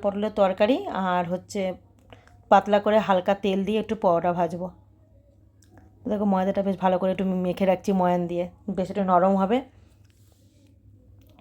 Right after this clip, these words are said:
তো ময়দাও আমার মাখা হয়ে গেছে। তো বন্ধুরা, তোমরা কে কে একাদশী করো একটু কমেন্টে জানিও। একাদশী করলে শরীর খুব ভালো থাকে জানো, শরীরে যত ব্যথা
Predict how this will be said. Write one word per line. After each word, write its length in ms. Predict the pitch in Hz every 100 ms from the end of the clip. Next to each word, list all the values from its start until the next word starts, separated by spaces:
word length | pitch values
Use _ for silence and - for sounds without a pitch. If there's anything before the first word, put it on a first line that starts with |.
| - - -
তো 60 | 185 175
ময়দাও 280 | 165 175 185
আমার 140 | 185 190 - _ _ _ _ _ -
মাখা 240 | 160 - 190
হয়ে 160 | 185 185 196
গেছে। 200 | 202 277 - _ _ - _ _ _ - - -
তো 40 | 214
বন্ধুরা, 240 | 208 240 262 240
তোমরা 180 | 226 240
কে 100 | 220 208
কে 80 | 226 202
একাদশী 360 | 208 214 240 220
করো 140 | 208 214 214
একটু 140 | 226 214
কমেন্টে 360 | 190 196 202 202
জানিও। 280 | 175 185 202 247 - - - - - -
একাদশী 420 | 190 196 208 208 226
করলে 200 | 214 226 233
শরীর 200 | 202 196 196
খুব 100 | 226 190
ভালো 160 | 185 202
থাকে 160 | 208 202 208
জানো, 180 | 233 185 -
শরীরে 280 | 202 202 202 196
যত 160 | 185 202 202 - - - - - -
ব্যথা 360 | 202 190 185